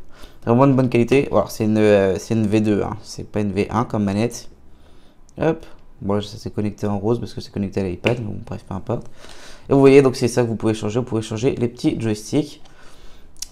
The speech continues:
Et donc à l'arrière, alors celle-là normalement, euh, le mec il m'a dit que c'était, euh, avec toutes les options dedans, je sais pas quoi, bon,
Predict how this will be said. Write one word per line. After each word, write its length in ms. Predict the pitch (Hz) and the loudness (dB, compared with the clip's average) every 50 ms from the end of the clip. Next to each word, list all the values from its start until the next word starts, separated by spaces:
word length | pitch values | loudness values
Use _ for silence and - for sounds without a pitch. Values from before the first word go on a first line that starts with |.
| - - | 2 6
Et 180 | 139 143 - - | 8 8 8 6
donc 280 | 147 143 147 143 139 - - | 4 4 4 4 2 4 6
à 80 | 147 | 8
l'arrière, 640 | 151 151 147 151 139 139 143 135 120 107 104 - - | 10 10 8 8 6 8 8 10 10 8 6 4 2
alors 300 | 113 110 104 - - - | 2 2 2 0 -4 -8
celle-là 400 | - - - 131 131 139 143 151 | -6 0 2 6 8 12 12 12
normalement, 560 | 143 131 123 120 123 135 147 151 151 147 139 | 12 10 8 6 6 6 6 8 8 8 6
euh, 180 | 127 117 117 117 | 6 6 4 4
le 60 | 113 | 4
mec 240 | 117 127 135 131 - | 4 2 2 0 0
il 80 | 123 | 0
m'a 60 | 117 107 | 0 2
dit 160 | 110 127 135 | 2 0 -2
que 80 | 131 | -2
c'était, 340 | - - 107 - - 127 127 | -2 -6 -4 -2 0 2 6
euh, 180 | 123 113 107 104 | 6 8 8 6
avec 220 | 98 101 107 104 | 6 4 0 -2
toutes 180 | - - 127 - | -2 -4 -2 0
les 140 | 131 120 107 | 0 0 0
options 280 | 110 98 - - 120 | 0 -2 -2 0 0
dedans, 280 | 120 117 104 113 113 120 | 2 2 2 2 0 0
je 60 | 117 | -2
sais 60 | 120 | -2
pas 100 | 110 107 | -6 -6
quoi, 240 | - - - 117 120 | -6 0 2 4 4
bon, 260 | 120 117 107 107 104 | 4 2 -2 -4 -8